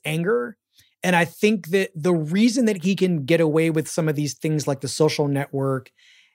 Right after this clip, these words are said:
and, and, um, what's it, like, A Few Good Men or The American President is that, you know, Rob Reiner in two of those cases and David Fincher in another are there to essentially,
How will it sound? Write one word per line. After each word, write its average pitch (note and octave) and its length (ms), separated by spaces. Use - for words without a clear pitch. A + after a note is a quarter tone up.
and, D3+ 580
and, C#3 600
um, D3+ 220
what's F3 220
it, F3+ 140
like, D#3 160
A C#3+ 60
Few E3+ 240
Good D#3 180
Men D3+ 220
or C#3+ 140
The C#3 80
American D3 360
President D3 480
is D#3 160
that, E3+ 160
you F#3 100
know, F3+ 120
Rob F#3 360
Reiner F#3 380
in D#3+ 100
two E3 140
of D#3+ 80
those D3+ 140
cases C#3+ 400
and C3+ 100
David D3+ 260
Fincher E3 360
in C#3+ 80
another D#3 560
are E3+ 120
there F3+ 460
to F#3+ 180
essentially, D#3 1000